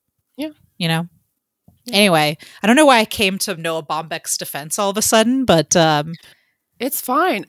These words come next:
Speaker 1: I just,
Speaker 2: <laughs>
Speaker 1: I,
Speaker 2: I
Speaker 1: I
Speaker 2: feel like
Speaker 1: don't
Speaker 2: we went
Speaker 1: hate
Speaker 2: kinda hard on him last week. I feel
Speaker 1: I
Speaker 2: like we
Speaker 1: don't
Speaker 2: went pretty hard on
Speaker 1: hate
Speaker 2: him.
Speaker 1: him.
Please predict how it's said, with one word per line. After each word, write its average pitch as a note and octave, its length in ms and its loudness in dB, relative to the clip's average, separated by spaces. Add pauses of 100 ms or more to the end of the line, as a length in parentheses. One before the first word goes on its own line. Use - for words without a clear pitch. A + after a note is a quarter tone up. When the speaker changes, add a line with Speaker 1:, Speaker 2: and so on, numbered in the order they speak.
Speaker 1:
I D#4 120 6
just, D4+ 280 -2 (400)
Speaker 2:
<laughs> - 360 -6
Speaker 1:
I, B3 360 -4 (440)
Speaker 2:
I - 60 -10
Speaker 1:
I - 40 -6
Speaker 2:
feel G#4+ 120 6
like A#4 100 4
Speaker 1:
don't G#4+ 100 6
Speaker 2:
we F#4 60 4
went F4 140 8
Speaker 1:
hate - 80 -2
Speaker 2:
kinda D#4 200 4
hard A#3 320 4
on C4+ 140 6
him D4+ 180 2
last D4 300 4
week. D#4+ 360 0
I G#3 60 -2
feel B3+ 80 4
Speaker 1:
I C#4+ 40 8
Speaker 2:
like C4 40 6
we E4 40 4
Speaker 1:
don't B3+ 80 6
Speaker 2:
went A3+ 140 4
pretty A3+ 160 2
hard G3 200 4
on F3+ 120 4
Speaker 1:
hate A#3+ 120 0
Speaker 2:
him. B3 400 0
Speaker 1:
him. B3+ 120 0